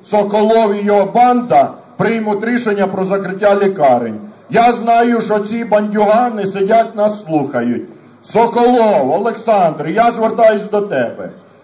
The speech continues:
Якщо ти надумаєш прийняти і закрити лікарні, з другого поверха викинем з вікна, на вилах винесем держиморд. Ганьба!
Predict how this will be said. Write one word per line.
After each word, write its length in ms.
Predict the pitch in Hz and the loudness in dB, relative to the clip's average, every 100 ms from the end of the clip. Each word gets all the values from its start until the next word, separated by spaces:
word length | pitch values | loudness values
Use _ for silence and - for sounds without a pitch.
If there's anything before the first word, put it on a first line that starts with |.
| - | -2
Якщо 400 | 196 208 226 240 | 0 0 0 0
ти 160 | 254 | 0
надумаєш 840 | 247 254 247 240 226 208 196 185 185 | 2 2 2 2 2 0 -2 -2 -4
прийняти 920 | - 202 220 233 226 214 208 196 202 | -4 -6 -4 0 2 2 -2 -6 -6
і 100 | 208 | -6
закрити 560 | 202 214 220 214 202 196 | -2 -2 0 0 0 0
лікарні, 760 | 202 202 233 233 233 185 147 - - - | 0 2 2 2 0 -4 -6 -6 -14 -18
з 80 | - | -8
другого 340 | 185 240 240 | 0 2 2
поверха 560 | 233 247 247 233 - 214 | 2 2 2 0 0 -2
викинем 560 | 208 233 233 233 226 | 0 -2 -4 -6 -6
з 80 | 185 | -6
вікна, 460 | 226 220 190 185 170 | -8 -8 -2 2 2
на 140 | 190 | 2
вилах 480 | 226 240 233 208 185 - | 2 2 2 0 -2 -6
винесем 580 | 185 196 170 160 160 170 165 | -4 -4 -4 -6 -8 -10 -6
держиморд. 720 | 180 151 190 170 156 131 120 - - - - | -6 -2 -2 0 2 2 -2 -10 -20 -10 0
Ганьба! 1000 | 190 269 277 269 285 240 214 190 156 | 2 2 2 0 2 4 4 2 2